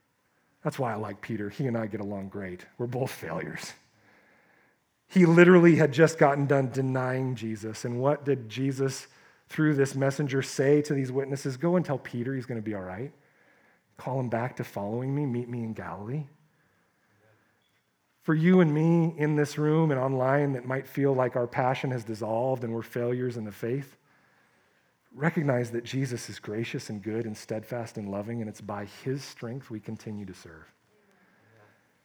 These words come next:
The reality that the other gospel accounts give us is that they might have stumbled at the start, but they were faithful in the end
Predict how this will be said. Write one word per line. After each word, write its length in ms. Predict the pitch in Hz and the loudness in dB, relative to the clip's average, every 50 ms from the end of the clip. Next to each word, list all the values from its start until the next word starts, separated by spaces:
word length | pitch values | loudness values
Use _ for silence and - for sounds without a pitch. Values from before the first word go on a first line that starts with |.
| _ _ _ _ _ _ | _ _ _ _ _ _
The 80 | - | 0
reality 580 | 139 147 143 143 147 156 165 175 175 175 180 180 | 6 6 8 10 12 12 12 12 10 10 10 10
that 140 | 165 156 143 | 10 8 6
the 100 | 147 147 | 6 6
other 160 | 143 151 151 | 6 6 8
gospel 420 | 139 156 151 156 151 - 165 156 | 8 10 10 10 8 6 4 4
accounts 380 | 151 147 - 170 156 143 143 139 | 4 4 4 4 4 4 4 0
give 260 | 123 113 127 143 143 | -4 2 2 4 4
us 280 | 156 165 170 170 - - | 6 4 2 2 0 -2
is 140 | 131 120 117 | -4 -2 -2
that 140 | 135 120 | -4 2
they 120 | - 143 151 | 4 4 4
might 220 | 151 151 147 151 | 6 6 6 6
have 100 | 143 127 | 4 2
stumbled 460 | - - - 156 143 151 160 160 151 | 0 -2 0 0 2 4 4 4 2
at 60 | 131 - | 2 -6
the 80 | 127 | -8
start, 400 | 120 - - - 139 135 147 147 | -8 -4 0 2 4 4 2 0
but 120 | 135 120 - | -4 -2 -2
they 80 | 139 | -2
were 140 | 131 131 127 | 0 0 -4
faithful 460 | - - - 160 160 165 160 180 180 | -4 -4 -2 0 0 0 0 0 0
in 60 | 175 | 0
the 160 | 156 147 135 131 | 0 -2 -4 -4
end 380 | 123 127 123 117 117 113 104 | -4 -4 -2 -2 -4 -6 -8